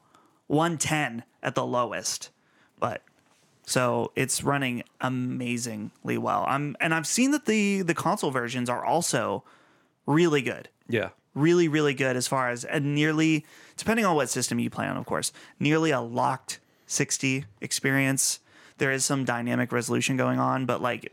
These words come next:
Speaker 1: even base P S four is running at a ten eighty P with dynamic res down to nine hundred P sometimes, depending on the intensity.
Speaker 2: Right.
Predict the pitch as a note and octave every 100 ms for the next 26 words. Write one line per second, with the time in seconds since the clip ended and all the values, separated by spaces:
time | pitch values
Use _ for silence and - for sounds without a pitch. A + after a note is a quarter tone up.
0 | - E3+ E3+ E3 B2+ B2+ C3+ D#3 - -
1 | - D3+ C#3+ - C3+ F#3 G#3 - - -
2 | - - C3 C3 C3 B2+ B2 B2 B2 _
3 | - C3+ C3 B2+ B2 C3 B2+ B2+ _ _
4 | - B2 - - A#2+ A#2+ A#2+ A#2+ - -
5 | - B2 A#2+ A#2+ - B2 B2 B2 A#2+ A#2+
6 | A#2+ A#2 A#2 - A#2+ A#2 - B2 A#2+ B2
7 | B2 B2 - B2+ B2+ - - - - -
8 | D3 - A2 G2+